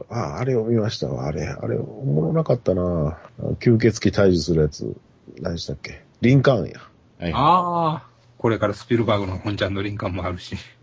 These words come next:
Speaker 1: あのリンカーンはね、なんであれリンカーンにしたんやろうっていう感じですね。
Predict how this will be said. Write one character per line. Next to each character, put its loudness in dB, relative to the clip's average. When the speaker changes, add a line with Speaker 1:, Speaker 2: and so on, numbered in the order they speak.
Speaker 1:
あ -16
の -8
リ -2
ン 0
カ 0
ー 4
ン 0
は -2
ね、 -2
な 6
ん 6
で 8
あ 8
れ 6
リ 8
ン 6
カ 4
ー 6
ン 6
に 6
し -4
た 4
ん 4
や 4
ろ 2
う -2
っ -6
て -6
い 0
う -2
感 -4
じ -4
で -2
す -2
ね。 -4